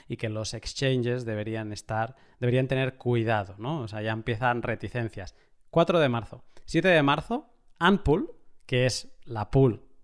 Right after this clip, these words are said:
de Bitmain, no la única, tienen alguna más, pero la, la principal, empieza, no, no es que se ponga a señalizar a Segwit, que es lo que todo el mundo esperaba y deseaba, no, empieza a señalizar a Bitcoin Unlimited,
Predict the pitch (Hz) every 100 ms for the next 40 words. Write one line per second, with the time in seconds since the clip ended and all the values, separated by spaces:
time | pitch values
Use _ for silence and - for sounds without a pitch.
0 | - 110 101 135 117 117 127 220 - 113
1 | 113 110 135 104 95 92 107 110 104 101
2 | 101 107 104 147 - - - 110 113 107
3 | 101 98 107 101 101 113 104 107 127 139
4 | 214 - - - - - - - - -
5 | 143 135 139 165 175 214 247 - _ _
6 | - 151 165 - - 160 185 - 180 202
7 | 190 165 147 131 135 127 110 120 120 -
8 | 147 - 107 - 110 113 107 110 107 110
9 | 113 110 - 104 110 101 95 - 113 104
10 | 120 - - - - 147 139 214 254 247
11 | 180 151 127 - 135 - _ _ _ -
12 | - 135 131 175 220 180 135 123 127 139
13 | 165